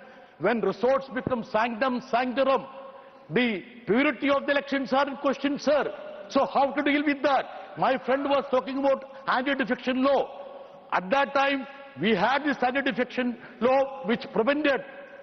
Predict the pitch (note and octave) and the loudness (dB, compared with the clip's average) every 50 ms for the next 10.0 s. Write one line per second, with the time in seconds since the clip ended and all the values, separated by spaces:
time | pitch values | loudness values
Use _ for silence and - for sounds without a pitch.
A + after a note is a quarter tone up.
0 | - - - C3+ D3 F#3+ B3 C4+ C#4 - - - D4 D4 D4+ D4+ D#4 D4 C4+ C4+ | -20 -12 -6 0 2 4 4 4 2 0 0 2 2 4 4 4 2 2 0 0
1 | C#4+ - - C#4+ C#4+ - - D4 C4+ - - - - - - - - - C3+ E3 | 0 0 0 -2 -2 0 0 0 0 0 -4 -12 -16 -18 -18 -18 -10 -2 2 2
2 | G3+ B3 B3 - - - E3 G#3 B3+ A#3 - - A#3+ B3+ B3+ B3+ G3+ B3 A3+ F#3 | 4 4 2 0 0 2 2 4 4 2 2 0 2 4 4 2 2 0 0 0
3 | A#3+ - - - G#3 A#3 A#3 - - - - - - - F#3+ A3+ - - A#3 A3 | -2 -2 -2 -4 -2 -2 -2 -2 -4 -10 -16 -14 -4 0 0 0 2 2 0 0
4 | G#3+ G3+ - - F3+ - - - - - - - - - - F3 G#3+ A3 - - | 2 -2 -2 -2 -2 -2 -2 -6 -12 -20 -20 -20 -4 0 2 2 2 2 2 4
5 | A#3+ A#3+ A#3+ G#3+ A#3+ A#3 A#3+ A#3+ B3 A#3+ A3+ A3 - - - - - G#3+ A3+ A3+ | 4 4 6 4 4 4 4 4 4 2 0 -2 -6 -14 -18 -4 0 0 0 2
6 | - B3 A#3 B3 A#3 E3 - A#3 B3 A#3 - - A3+ A3+ F#3+ F#3 A#3+ A#3 A#3+ A#3+ | 2 2 2 2 2 2 2 2 2 2 2 2 2 2 4 2 2 2 2 0
7 | - - - - - - - - - - - - - - - B2+ F#3 G#3+ A#3+ C4+ | -2 -10 -18 -20 -20 -20 -20 -20 -20 -20 -20 -20 -20 -14 -2 0 2 4 4 4
8 | C#4+ C#4+ C#4+ C#4+ C4+ C4+ C#4 C4 - A3 C#4+ C#4+ C#4+ D4 C#4+ D4 C#4+ C4 - - | 4 2 2 2 2 2 2 0 0 0 2 2 4 4 4 2 2 0 -2 -4
9 | - - - - - - - - - - C#3+ D#3+ F#3 G#3+ A3 A#3+ C4+ C4+ C#4 | -10 -14 -16 -16 -16 -18 -20 -20 -14 -4 0 0 2 2 2 2 2 2 2